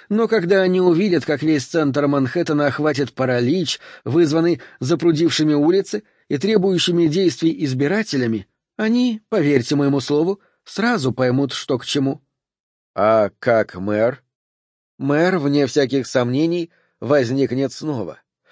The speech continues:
Политиканы его сорта не могут противостоять искушению покрасоваться перед толпой. Как только он появится,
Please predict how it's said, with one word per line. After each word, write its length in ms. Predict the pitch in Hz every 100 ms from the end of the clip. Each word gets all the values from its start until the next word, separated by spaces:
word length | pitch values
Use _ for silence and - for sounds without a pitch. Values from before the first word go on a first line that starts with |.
| - - _ -
Политиканы 580 | 170 180 208 208 208
его 220 | 202 196 185
сорта 380 | 202 202 196
не 120 | 190 185
могут 380 | 214 165 120
противостоять 680 | - 135 135 131 - 143 127
искушению 680 | - - 131 - 180 147 139
покрасоваться 840 | 147 135 139 - 135 135 - 135
перед 360 | 127 127 127 -
толпой. 560 | 120 113 - 90 - _ _ _ _ _
Как 180 | - 143
только 240 | - 135 135
он 160 | 131
появится, 680 | 123 131 123 123 131 -